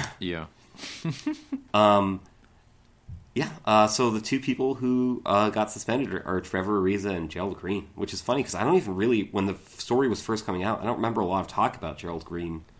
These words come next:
Speaker 1: you know?
Speaker 2: No, the only thing I heard about Gerald Green was how hilarious it is that a guy who was on the team for about five minutes was immediately like, "I got this."
Speaker 1: Yeah, well, he's, he's from Houston. He's really embraced, uh, playing there. So I, I,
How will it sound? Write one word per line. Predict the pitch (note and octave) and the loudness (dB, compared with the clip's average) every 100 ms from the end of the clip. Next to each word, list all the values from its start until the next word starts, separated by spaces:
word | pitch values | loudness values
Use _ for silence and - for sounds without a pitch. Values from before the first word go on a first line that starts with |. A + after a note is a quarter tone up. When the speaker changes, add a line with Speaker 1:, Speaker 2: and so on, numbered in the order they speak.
| - | -10
Speaker 1:
you | F2 | -6
know? | E2+ E2+ B2 | -2 -2 2
Speaker 2:
No, | B2+ | 4
the | C3 | 6
only | D3+ F#3 | 4 4
thing | F3+ | 2
I | |
heard | E3+ D#3 | 2 4
about | C#3 | 2
Gerald | C3 B2 G#2 | 2 0 0
Green | A2 A2 | -2 -2
was | F#2+ | -2
how | G2+ F#2+ | 0 0
hilarious | F#2 F2 F2+ F#2+ F2 - | 0 -4 0 0 -2 -6
it | |
is | E2+ E2 | -8 -8
that | E2 | -10
a | |
guy | D#2+ E2+ | -6 -6
who | F2 | -6
was | F2 E2+ | -8 -8
on | |
the | E2 | -10
team | - F2 | -10 -10
for | E2+ | -8
about | D2+ - - | -10 -12 -6
five | D#2 D#2+ D#2 | -4 -4 -6
minutes | D#2 D#2 C#2+ - | -10 -12 -12 -14
was | - | -14
immediately | D2+ D2+ D2+ D2 C#2 D2 | -12 -10 -8 -8 -10 -10
like, | D2 C#2 - | -12 -14 -18
"I | E2+ | -14
got | D#2 D#2 | -12 -12
this." | - C#2+ - _ - | -14 -18 -20 _ -2
Speaker 1:
Yeah, | A2 A#2+ B2 | 2 4 4
well, | D#3+ F3+ | 4 4
he's, | G3+ G#3+ - | 4 2 -4
he's | B2 F#3 - | 0 0 0
from | - C3 B2+ | 4 6 4
Houston. | A#2+ A2 A2 A2 G#2 G2+ - | 0 -2 0 0 0 -2 -8
He's | G#2 F#2+ F2 | -6 -6 0
really | G#2+ G#2 G2 F2+ | 2 4 2 0
embraced, | E2+ E2 F2 F2 - - - - - | -4 -6 -4 -4 -6 -12 -18 -18 -12
uh, | D#2+ D#2+ | -10 -10
playing | - E2 E2 D#2+ | -10 -10 -8 -10
there. | D#2+ | -10
So | D#2 C3+ | -6 -2
I, | |
I, | C#3 D#3+ | -2 -2